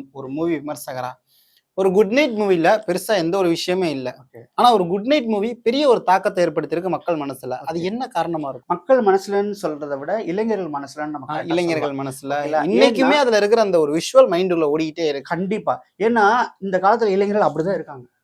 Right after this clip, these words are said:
Speaker 1: ம்.
Speaker 2: ஆண்களும் அப்படிதான் இருக்காங்க. அவங்களோட பேரா வரப்போற பெண்களும் அப்படிதான் இருப்பாங்க.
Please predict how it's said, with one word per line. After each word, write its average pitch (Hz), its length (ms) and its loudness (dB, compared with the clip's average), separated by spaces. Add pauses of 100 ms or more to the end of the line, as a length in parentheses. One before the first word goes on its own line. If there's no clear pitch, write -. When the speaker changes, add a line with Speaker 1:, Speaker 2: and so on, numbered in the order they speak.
(140)
Speaker 1:
ம். 127 220 -16 (480)
Speaker 2:
ஆண்களும் 240 420 6
அப்படிதான் 190 280 -2
இருக்காங்க. 147 320 -6 (280)
அவங்களோட 170 280 0 (100)
பேரா 226 240 4
வரப்போற 170 300 0
பெண்களும் 220 440 0
அப்படிதான் 160 260 -6
இருப்பாங்க. 139 320 -10